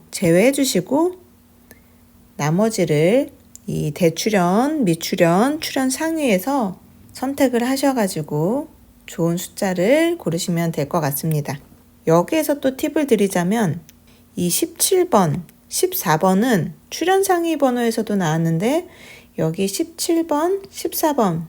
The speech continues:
미출연에 나왔어요. 동일하게 나왔기 때문에 십 번 때는 십사 번과 십칠 번 조금 더 관심 있게 봐주시고요. 그리고 삼십구 번 미출연에서 나오고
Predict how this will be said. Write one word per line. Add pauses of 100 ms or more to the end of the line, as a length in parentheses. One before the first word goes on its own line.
미출연에
나왔어요. (880)
동일하게
나왔기
때문에
십
번
때는 (240)
십사
번과
십칠
번 (440)
조금
더
관심
있게
봐주시고요. (460)
그리고
삼십구
번 (1120)
미출연에서
나오고